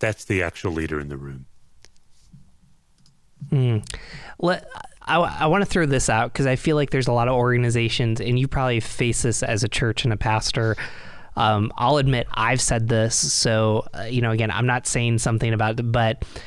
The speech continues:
Speaker 2: you know, you said, "That's the way we've always done it." How would you deal with the, "I'm too busy for that," or,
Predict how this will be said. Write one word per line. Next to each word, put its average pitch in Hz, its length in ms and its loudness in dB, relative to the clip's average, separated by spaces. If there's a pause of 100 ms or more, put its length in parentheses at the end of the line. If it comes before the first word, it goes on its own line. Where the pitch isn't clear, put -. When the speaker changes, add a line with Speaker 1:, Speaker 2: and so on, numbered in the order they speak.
(260)
Speaker 2:
you 143 100 0
know, 127 80 2
you 139 240 2
said, 123 340 0
"That's 202 260 0
the 131 60 2
way 120 140 4
we've 113 180 2
always 113 360 2
done 104 180 0
it." - 180 -6
How 180 340 2
would 208 180 2
you 185 100 4
deal 139 400 2
with 113 320 2
the, 110 440 2 (1200)
"I'm 120 180 0
too 160 200 4
busy 131 300 2
for 113 200 -2
that," 104 360 0
or, 113 400 2